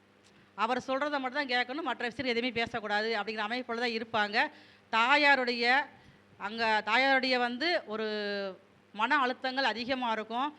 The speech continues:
எந்த ஒரு முயற்சி எடுக்க முடியாம, அந்த ஜாதகரே வந்து முன்னுக்கு வரக்கூடிய அமைப்பா தான் இருக்கும். தந்தை, தாயால இவங்களுக்கு வந்து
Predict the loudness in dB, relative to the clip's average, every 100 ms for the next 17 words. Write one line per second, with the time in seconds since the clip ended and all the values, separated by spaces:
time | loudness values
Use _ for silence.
0 | -18 -14 -4 -4 0 0 0 -2 0 -2
1 | 0 -2 0 -2 0 2 2 2 2 0
2 | 0 -8 -20 -20 -10 -6 -4 0 2 2
3 | 2 4 4 4 0 -2 -4 -4 -4 -4
4 | 0 0 -2 -2 0 0 -2 -2 0 -2
5 | -4 -8 -10 -6 -6 -4 -2 0 2 2
6 | 2 2 0 -2 -4 -6 -6